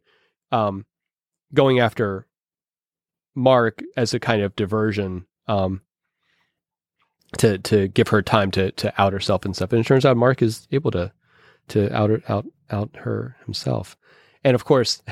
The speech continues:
<laughs> as usual, <laughs> Greg is just in the room, <laughs> like, unannounced,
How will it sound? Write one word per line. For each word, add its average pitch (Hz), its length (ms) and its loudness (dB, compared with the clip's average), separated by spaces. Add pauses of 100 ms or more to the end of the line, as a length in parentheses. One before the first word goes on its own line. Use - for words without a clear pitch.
<laughs> - 180 -20
as 123 160 2
usual, 135 540 2 (260)
<laughs> - 280 -20
Greg 139 240 4
is 120 120 2
just - 240 -2
in 135 140 4
the 117 80 0
room, 113 520 2
<laughs> - 40 -20 (1700)
like, - 800 -6 (360)
unannounced, 120 760 2